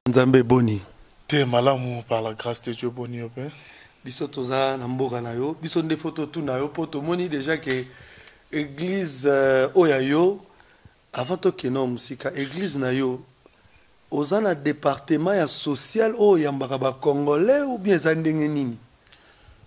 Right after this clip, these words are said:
Speaker 2: Non, ministère eza international. Toyambaka mutu nyonso. Toyambaka mutu nyonso de partout là où ils sont, de partout là où vous êtes. So bolingi boya, vous faites un appel. Oui, toyamba, toyambaka mutu nyonso.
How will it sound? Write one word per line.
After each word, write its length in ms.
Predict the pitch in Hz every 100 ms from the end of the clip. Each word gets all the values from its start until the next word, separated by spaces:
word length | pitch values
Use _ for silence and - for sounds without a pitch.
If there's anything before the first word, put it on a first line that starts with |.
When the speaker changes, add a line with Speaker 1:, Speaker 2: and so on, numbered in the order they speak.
| _
Speaker 2:
Non, 440 | 135 143 151 139 123
ministère 500 | 123 131 127 160 151
eza 240 | 120 131
international. 840 | 120 113 110 107 107 117 113 135 196 - - - _ _ _ _ _
Toyambaka 340 | - 117 117 110
mutu 220 | 113 113
nyonso. 340 | 117 117 - - - - _ _ _ _ _ _ -
Toyambaka 340 | 110 113 113
mutu 240 | 110 110 113
nyonso 320 | 123 120 110
de 80 | 110
partout 460 | - 110 - 139
là 100 | 123 113
où 60 | 110
ils 80 | 110
sont, 340 | - 131 160
de 80 | 127
partout 380 | - 110 110 127
là 100 | 120
où 80 | 110 117
vous 140 | 117
êtes. 260 | 135 143 - _ _ - - _
So 140 | -
bolingi 280 | 127 113 117
boya, 440 | 123 127 123 120 120
vous 60 | 123
faites 260 | - 110 117
un 100 | 113
appel. 320 | 107 139 139 131 _ -
Oui, 280 | 123 139 147 143 -
toyamba, 440 | 131 127 123 123 127 123 -
toyambaka 360 | 143 143 135
mutu 260 | 135 131 131
nyonso. 300 | 135 123 -